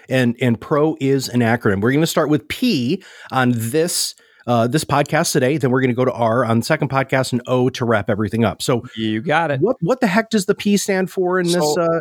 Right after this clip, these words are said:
Speaker 1: in this
Speaker 2: yep.
Speaker 1: acronym?
Speaker 2: So the four, the four steps as part of your investing like a pro is in the P's, you got portfolio holdings, price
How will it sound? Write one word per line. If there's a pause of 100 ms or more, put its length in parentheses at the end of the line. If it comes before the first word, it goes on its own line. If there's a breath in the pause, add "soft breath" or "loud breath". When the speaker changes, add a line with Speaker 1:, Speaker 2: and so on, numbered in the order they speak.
(140)
Speaker 1:
in
this
Speaker 2:
yep.
Speaker 1:
acronym?
Speaker 2:
So
the
four, (160)
the
four
steps
as
part
of (420)
your
investing
like
a
pro
is
in
the
P's,
you
got
portfolio
holdings, (960)
price